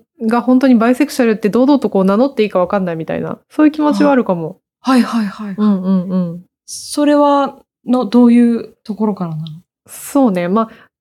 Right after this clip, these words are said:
Speaker 1: 今さ、あの、マリも知ってくれてる通り、今は女性と付き合ってるじゃない？私は。
Speaker 2: うん、うん。
Speaker 1: で、まあ、か-、過去には男性のことも好きになって、お付き合いをしたりっていう経験があるんだけれども、
Speaker 2: うん。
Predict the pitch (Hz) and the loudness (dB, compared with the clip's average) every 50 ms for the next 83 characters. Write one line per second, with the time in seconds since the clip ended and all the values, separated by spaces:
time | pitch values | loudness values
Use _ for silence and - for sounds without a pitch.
0 | _ - 339 359 359 - - 247 220 214 202 202 202 196 196 196 196 - _ _ | _ -2 0 0 0 2 0 0 0 0 0 2 2 2 0 0 -4 -6 _ _
1 | - 220 226 233 214 196 185 180 185 185 - - _ 202 190 - 185 175 - 185 | -4 -2 0 0 0 0 0 -2 -4 -4 -8 -8 _ -8 -4 -4 -4 -2 0 -2
2 | 185 180 185 180 180 185 185 185 185 175 170 165 180 185 - - 208 196 196 196 | -2 -2 -2 -2 -2 0 0 0 0 0 -2 -2 -4 -4 -2 -2 0 0 0 0
3 | 196 202 196 - _ - 190 190 - 165 156 - 165 190 226 247 208 190 240 220 | -2 -4 -6 -4 _ -6 -4 -4 -6 -6 -6 -4 -2 0 2 2 2 4 4 4
4 | 196 175 165 165 - - - 208 190 180 180 185 - _ _ _ _ 226 214 240 | 4 2 0 -2 -4 -4 -2 0 0 0 -2 -6 -14 _ _ _ _ -4 -2 0
5 | 240 233 226 240 247 247 - - - _ _ - 359 359 - 359 320 294 269 240 | 0 0 0 0 0 0 -2 -10 -18 _ _ -10 -10 -4 -2 0 2 4 4 4
6 | 220 208 214 226 247 240 247 262 247 247 247 247 262 247 247 226 214 214 214 - | 2 2 2 2 2 2 2 2 2 2 2 2 0 0 0 0 0 0 -2 2
7 | - 247 226 202 185 180 180 _ - 175 170 165 165 - - - _ _ _ - | 2 4 4 4 2 0 -2 _ 2 2 2 2 0 -2 -8 -10 _ _ _ -8
8 | 190 190 - - - 208 190 180 175 175 - - 196 185 175 175 - - 180 180 | -8 -8 -6 -4 0 2 2 4 2 0 0 -2 -4 -4 -4 -4 -8 -8 -8 -4
9 | - 190 185 - 185 180 180 - 254 247 240 208 180 175 175 170 - 175 175 175 | -4 -4 -2 -2 -2 -2 -2 -2 0 0 0 0 0 -2 -4 -4 -4 -4 -4 -4
10 | 170 185 202 240 277 262 208 214 240 226 214 196 190 202 | -4 -2 0 2 2 2 4 4 4 4 2 2 -2 -4